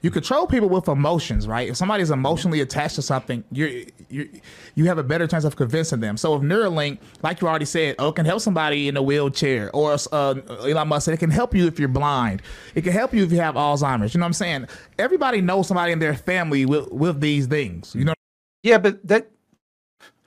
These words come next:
Speaker 2: that's, but, like, if I have a family member who's blind, that doesn't make me wanna get Neuralink because it would help them see.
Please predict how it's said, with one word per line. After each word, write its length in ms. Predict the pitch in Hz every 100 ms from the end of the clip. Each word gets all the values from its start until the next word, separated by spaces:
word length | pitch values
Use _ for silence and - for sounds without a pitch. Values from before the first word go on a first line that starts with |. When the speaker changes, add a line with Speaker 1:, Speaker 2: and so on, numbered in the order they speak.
| _ _ _ _ _
Speaker 2:
that's, 400 | 190 262 - -
but, 200 | - 233
like, 260 | 220 196 - _ _ _ _ _ _ _ _
if 100 | 175
I 100 | 220
have 180 | 269 208
a 80 | 160
family 340 | 208 220 208
member 560 | 180 190 175 170 156 151
who's 220 | 139 143
blind, 440 | 113 196 170 135 - _ _ _ _ _ _ _
that 120 | 202
doesn't 440 | 202 277 190 160 - _ _ _ _ _ _
make 260 | 147 160 135
me 260 | 131 135 302
wanna 320 | 277 160 131 - -
get 200 | 139 139
Neuralink 500 | 127 120 110 117 - -
because 340 | 131 143 131
it 80 | 135
would 120 | 127
help 180 | 127 120
them 300 | 110 127 240
see. 460 | - 123 113 170